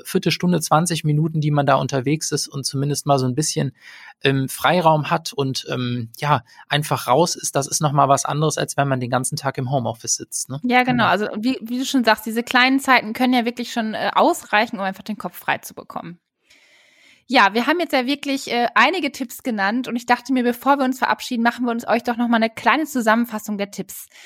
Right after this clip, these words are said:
Speaker 2: Ich starte einfach mal. Also, nimm dir was zu schreiben, wenn du was zur Hand hast und wenn du die Möglichkeit hast und das nicht gerade in der Bahn hörst, dann, äh, schreib dir ein paar Tipps einfach auf und geh die jeden Tag noch mal für dich durch. Dann bleibst du auf jeden Fall motiviert in dieser Zeit.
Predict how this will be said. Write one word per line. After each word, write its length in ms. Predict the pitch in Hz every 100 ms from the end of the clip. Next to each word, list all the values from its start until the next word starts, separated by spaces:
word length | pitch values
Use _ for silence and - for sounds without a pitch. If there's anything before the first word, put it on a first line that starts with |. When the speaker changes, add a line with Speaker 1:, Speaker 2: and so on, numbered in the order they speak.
| - - -
Speaker 2:
Ich 120 | 302
starte 340 | - 262 277
einfach 300 | 143 170 180
mal. 180 | 170 -
Also, 360 | - 214 170 - _ 214 _
nimm 200 | 208 262 427
dir 60 | 320
was 180 | 277 -
zu 80 |
schreiben, 360 | 247 208 254 311
wenn 100 | 269
du 60 | 233
was 180 | 233
zur 100 | 208
Hand 200 | 214 330
hast 120 | 311 247
und 80 |
wenn 80 | 226
du 80 | 220
die 40 |
Möglichkeit 520 | 214 277 - - 254 247
hast 180 | 254
und 40 | 220
das 100 | 220
nicht 180 | 254 -
gerade 200 | 202 208
in 80 |
der 80 | 196
Bahn 320 | 196 196 254
hörst, 280 | 240 233 -
dann, 160 | 208 214
äh, 200 | 202 214
schreib 320 | - 226 294
dir 100 | 247
ein 60 | 247
paar 200 | 240 240
Tipps 220 | 294 -
einfach 320 | 208 220 220
auf 300 | - 277 285
und 100 | 233
geh 120 | 233
die 100 | 220
jeden 240 | 220 262 254
Tag 180 | 240
noch 140 | 226 220
mal 100 | 220
für 160 | -
dich 160 | 214 -
durch. 460 | 226 302 - - -
Dann 120 | 214
bleibst 260 | 214 233 -
du 60 |
auf 80 | 208
jeden 220 | - 233 240
Fall 200 | 226 196
motiviert 460 | 240 285 240 214
in 120 | - 196
dieser 240 | 190 202
Zeit. 320 | - - -